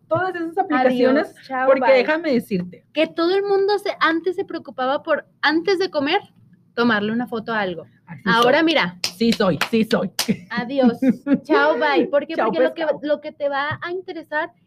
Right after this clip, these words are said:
Speaker 2: es vivir el momento, no
Speaker 1: Ujú.
Speaker 2: grabarlo.
Speaker 1: Y escuchen, escuchen, ojalá que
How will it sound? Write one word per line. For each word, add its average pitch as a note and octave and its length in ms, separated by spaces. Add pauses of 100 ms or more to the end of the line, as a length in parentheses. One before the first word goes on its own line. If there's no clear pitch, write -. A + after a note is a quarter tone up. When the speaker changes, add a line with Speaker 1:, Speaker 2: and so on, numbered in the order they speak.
Speaker 2:
es A3 160
vivir C#4 280
el C#4+ 100
momento, A#3 600
no G3+ 120
Speaker 1:
Ujú. F3+ 80
Speaker 2:
grabarlo. A#3 540 (440)
Speaker 1:
Y C4 160
escuchen, B3 880
escuchen, G3 480
ojalá A#3+ 600
que G#3 480